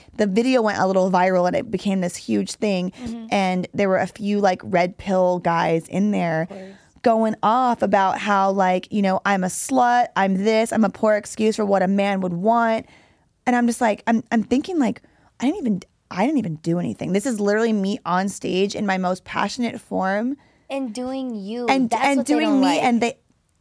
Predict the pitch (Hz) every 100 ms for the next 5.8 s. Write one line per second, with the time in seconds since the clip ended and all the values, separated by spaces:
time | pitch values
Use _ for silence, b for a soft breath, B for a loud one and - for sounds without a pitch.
0 | _ - 196 196 254 254 269 233 220 220
1 | 233 254 240 226 277 285 208 233 269 -
2 | 302 320 311 320 302 226 226 220 233 254
3 | 214 220 247 - 220 190 196 208 226 214
4 | 180 185 202 208 196 185 - - 190 190
5 | 180 170 160 151 147 285 311